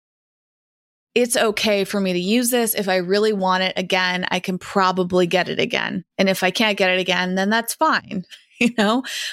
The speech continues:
like, it's okay. Something else will come along. One thing is I've accumulated so much tea.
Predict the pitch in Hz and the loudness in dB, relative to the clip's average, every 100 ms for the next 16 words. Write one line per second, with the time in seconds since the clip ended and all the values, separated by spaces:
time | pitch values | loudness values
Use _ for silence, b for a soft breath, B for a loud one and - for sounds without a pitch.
0 | B 208 208 - 226 277 254 240 240 262 | B 0 2 0 2 2 2 0 0 2
1 | 190 156 - 254 262 277 254 - 220 220 | 0 -2 -2 -2 0 0 0 0 0 0
2 | 202 202 220 214 185 190 240 - - 185 | -2 -2 -2 0 2 2 0 -2 -8 -16
3 | _ _ _ _ _ _ _ _ _ _ | _ _ _ _ _ _ _ _ _ _
4 | _ _ _ _ _ _ - 208 233 254 | _ _ _ _ _ _ -4 2 2 2
5 | 247 233 202 208 - 208 196 196 - 240 | 0 0 0 0 0 0 2 0 0 -2
6 | 233 214 226 214 185 175 175 170 _ _ | -2 -2 0 2 2 0 -2 -6 _ _
7 | _ _ - - - - 190 196 208 196 | _ _ -8 -4 -2 2 2 2 2 0
8 | - - - - - 185 190 269 | 0 -4 -4 -6 -4 0 2 0